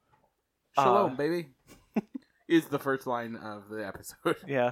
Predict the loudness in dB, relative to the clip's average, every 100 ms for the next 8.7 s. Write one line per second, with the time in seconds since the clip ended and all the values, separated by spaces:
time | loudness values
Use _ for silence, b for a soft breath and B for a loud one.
0 | -2 -8 -2 2 4 4 4 4 0 0
1 | 0 -2 -2 -2 -4 -8 -12 -2 2 2
2 | 2 -2 0 2 2 0 -4 -4 -10 -10
3 | -6 -4 -6 -8 -8 -6 -6 -4 -2 0
4 | -2 -8 _ _ _ 8 12 12 12 8
5 | 8 8 2 _ _ -2 0 0 -2 -4
6 | -4 -6 -10 -8 -6 -4 -2 -2 -2 -4
7 | -6 0 8 8 10 8 6 4 0 -2
8 | -6 -12 -20 -8 -2 -2 -2